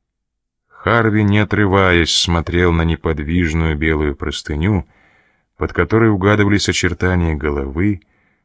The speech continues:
тела и приподнятой ноги. И с нетерпением ожидал, когда три его сокурсника присоединятся к нему.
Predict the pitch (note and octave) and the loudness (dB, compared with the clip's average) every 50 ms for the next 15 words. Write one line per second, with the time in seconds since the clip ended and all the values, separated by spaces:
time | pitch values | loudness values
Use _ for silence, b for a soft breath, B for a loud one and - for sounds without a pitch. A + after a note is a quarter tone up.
0 | _ _ _ - - - - E2+ F#2+ G#2+ A2 A2 A2 A2 A2 - - F#2+ F#2 - | _ _ _ -8 -6 -2 0 2 2 4 4 4 2 2 0 0 -4 -6 -6 -4
1 | E2+ F2 E2 - - F#2 G2+ G2+ G2+ G2+ G2 - - G2+ G2 F#2+ F#2+ F#2+ G2 G2 | -6 -6 -6 -2 -2 -2 0 2 2 0 0 0 -2 -2 0 0 0 0 0 0
2 | F2 D#2+ E2 D#2+ D#2 D#2 D2 C#2+ - _ _ _ _ _ _ _ _ _ _ _ | 0 0 -2 -2 -2 -2 -4 -6 -10 _ _ _ _ _ _ _ _ _ _ _
3 | _ _ _ _ _ - D2+ D2 - - - D#2+ D2+ - - D2 C#2 - - G2+ | _ _ _ _ _ -8 -4 -4 -4 -2 -2 -4 -4 -4 -6 -6 -6 -2 2 2
4 | B2+ C3+ B2+ B2 B2 A#2 A2+ A2 G2+ F#2 G2+ G2 F#2 G#2+ A2+ A2 G#2+ G2+ F2 D#2+ | 4 4 4 4 2 2 2 0 0 -2 -4 -2 0 2 2 4 4 2 2 -2
5 | - - - D#2 C#2+ C#2+ - - C#2 C2+ C#2 E2+ F#2+ G#2 G2 F2 - _ - D#2 | -4 -6 -6 -6 -6 -8 -12 -12 -12 -4 -2 0 2 2 2 0 -2 _ -8 -4
6 | D#2+ F#2 F#2 F2 E2 D#2+ D#2 D2+ - - C#2+ - _ - A2 A#2+ A#2+ G#2 - - | -2 -2 0 0 0 0 -2 -2 -4 -4 -6 -10 _ -2 0 0 2 0 -2 -2
7 | A2 G#2 F#2+ - - G2+ F#2+ - - E2+ F#2+ G2+ - - - G2 F#2+ F2+ F2 F#2 | -2 -4 -4 -2 -4 -4 -4 -4 -4 -2 -2 -2 -2 -2 -4 -4 -4 -2 -2 0
8 | F2+ E2+ E2+ D#2+ D2+ C#2+ - - - - - - - C#2+ C#2 C#2+ C#2 C2+ - | 0 0 0 -2 -4 -6 -6 -6 -6 -6 -8 -10 -10 -10 -10 -10 -12 -16 -20